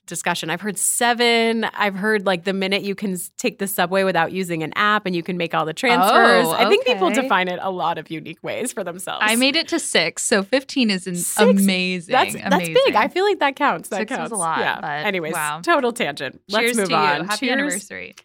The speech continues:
Speaker 1: Cheers, cheers. Listener email. Should we go to that?
Speaker 2: Yeah, let's get into it.
Speaker 1: So we got this great note from Sonia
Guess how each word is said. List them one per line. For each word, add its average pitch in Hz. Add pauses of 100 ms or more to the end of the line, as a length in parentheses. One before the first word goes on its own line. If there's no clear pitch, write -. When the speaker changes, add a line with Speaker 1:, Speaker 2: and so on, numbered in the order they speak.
(120)
Speaker 1:
Cheers, 202
cheers. 143
Listener 381
email. 233
Should -
we 208
go 180
to 185
that? 175
Speaker 2:
Yeah, 190
let's -
get 185
into 185
it. -
Speaker 1:
So -
we 254
got 247
this -
great 208
note 208
from 214
Sonia 185